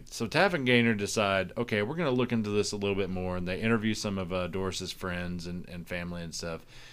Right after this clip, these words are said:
And they told investigators that they, they've seen and heard the spirits in the home as well, and they were afraid to go back over there. Okay. <laughs> Fucking saucers away from me.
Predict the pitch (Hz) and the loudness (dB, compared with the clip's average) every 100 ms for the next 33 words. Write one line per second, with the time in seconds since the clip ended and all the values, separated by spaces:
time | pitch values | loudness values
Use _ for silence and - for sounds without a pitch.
0 | - - - 98 98 92 92 90 151 180 | -18 -18 -10 -4 -2 -2 -2 4 4 4
1 | 165 135 123 120 - 117 107 104 98 101 | 2 2 2 2 2 2 2 2 -2 0
2 | 123 135 - 113 131 - 131 117 107 98 | 0 0 -2 0 0 0 0 0 0 0
3 | 104 95 - 104 92 95 90 92 90 85 | -2 -2 -2 -2 -2 -4 -4 -4 -4 -4
4 | 135 156 143 135 131 127 123 117 113 110 | 2 6 6 4 0 2 0 2 0 2
5 | 110 104 92 92 78 85 73 71 - 127 | 0 -2 -2 -2 -2 -4 -2 -4 0 2
6 | 107 87 62 53 - - - - - - | 2 0 -4 -8 -10 -14 -18 -20 -20 -20
7 | - - - - - - - - - - | -20 -20 -18 -16 -18 -20 -20 -18 -18 -14
8 | - - - - - - - - - - | -8 -8 -6 -4 -4 -6 -14 -14 -12 -10
9 | - 147 156 117 - - - - - - | -4 0 0 -2 -12 -12 -14 -12 -10 -10
10 | - - - 117 - 92 87 - 85 - | -12 -14 -8 -6 -4 -6 -2 0 0 0
11 | 101 92 107 107 - - 127 104 | -2 0 0 -2 -2 -4 -4 -4